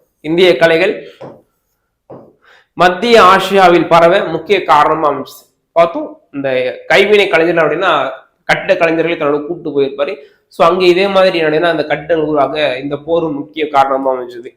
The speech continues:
இதை குறிப்பிட்டு சொல்ல அப்படின்னா நமக்கு இந்த துக்ளக் வம்ச வீழ்ச்சிக்கு முக்கிய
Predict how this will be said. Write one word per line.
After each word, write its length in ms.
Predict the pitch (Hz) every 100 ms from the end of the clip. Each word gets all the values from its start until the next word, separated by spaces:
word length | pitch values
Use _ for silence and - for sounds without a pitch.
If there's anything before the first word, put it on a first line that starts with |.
| _ _ _ _
இதை 180 | 160 185 196
குறிப்பிட்டு 400 | 208 220 226 214 190
சொல்ல 180 | 180
அப்படின்னா 240 | 185 180 240 202
நமக்கு 300 | 175 165 151 131 123 143
இந்த 120 | 143 135
துக்ளக் 420 | 175 - 214 - 165
வம்ச 280 | 156 156 151
வீழ்ச்சிக்கு 400 | 160 165 156 160 147
முக்கிய 180 | 143 156